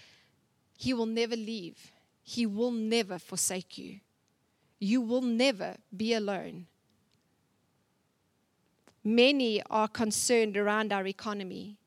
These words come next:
It's a reality. Things will be affected by this virus. And there is a concern about what the future looks like, what may happen going forward.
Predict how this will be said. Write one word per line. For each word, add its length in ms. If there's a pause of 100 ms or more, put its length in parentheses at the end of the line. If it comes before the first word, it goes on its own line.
(480)
It's 240
a 80
reality. 920 (680)
Things 460
will 160
be 200
affected 680
by 220
this 180
virus. 760 (1120)
And 160
there 100
is 160
a 60
concern 560
about 260
what 280
the 80
future 420
looks 320
like, 500 (720)
what 320
may 240
happen 720 (160)
going 320
forward. 600